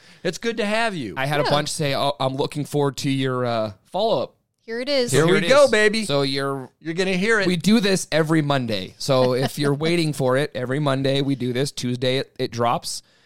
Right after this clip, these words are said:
Speaker 2: You are welcome.
Speaker 3: Here it is.
Speaker 1: The
Speaker 2: Hopefully we
Speaker 1: truth will
Speaker 2: entertain
Speaker 1: come.
Speaker 2: you.
Speaker 1: <laughs> All right. We've got a lot of things to talk about, obviously, but let's, let's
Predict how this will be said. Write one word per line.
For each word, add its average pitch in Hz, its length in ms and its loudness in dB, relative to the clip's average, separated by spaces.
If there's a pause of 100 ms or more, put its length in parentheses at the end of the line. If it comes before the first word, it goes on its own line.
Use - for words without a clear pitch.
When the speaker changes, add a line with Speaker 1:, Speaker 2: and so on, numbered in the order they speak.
(200)
Speaker 2:
You 110 180 -2
are 120 80 0
welcome. 139 440 -10 (260)
Speaker 3:
Here 175 120 -18
it 208 80 -16
is. 240 240 -14
Speaker 1:
The - 80 -16
Speaker 2:
Hopefully 180 300 2
we 190 60 6 (120)
Speaker 1:
truth - 20 -6
will 165 160 -2
Speaker 2:
entertain 151 180 -2
Speaker 1:
come. 98 320 0 (380)
Speaker 2:
you. 269 180 -12 (160)
Speaker 1:
<laughs> - 400 -12
All 240 140 4
right. 202 180 4 (1400)
We've 190 100 -18
got 220 140 2
a 190 40 2
lot 190 140 4
of 180 100 -6
things 185 220 -6
to - 80 -14
talk 151 300 -2
about, 117 320 -4
obviously, 117 440 -6
but 175 140 -12
let's, 220 220 -8
let's 226 420 -6